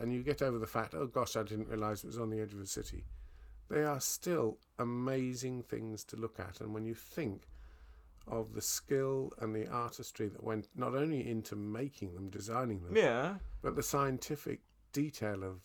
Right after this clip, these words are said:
Speaker 1: where they point, the angles, that the viewpoints,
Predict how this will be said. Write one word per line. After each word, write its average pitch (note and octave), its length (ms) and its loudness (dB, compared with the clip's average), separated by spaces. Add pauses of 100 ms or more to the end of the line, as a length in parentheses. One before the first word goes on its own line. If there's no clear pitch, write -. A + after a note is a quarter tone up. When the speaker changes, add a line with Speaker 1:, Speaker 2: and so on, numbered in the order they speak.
(120)
Speaker 1:
where A#2+ 400 2
they B2 180 0
point, A#2 460 -4 (120)
the A2 100 -4 (140)
angles, B2 440 0
that - 220 -8
the A2+ 100 0
viewpoints, A2+ 1040 -4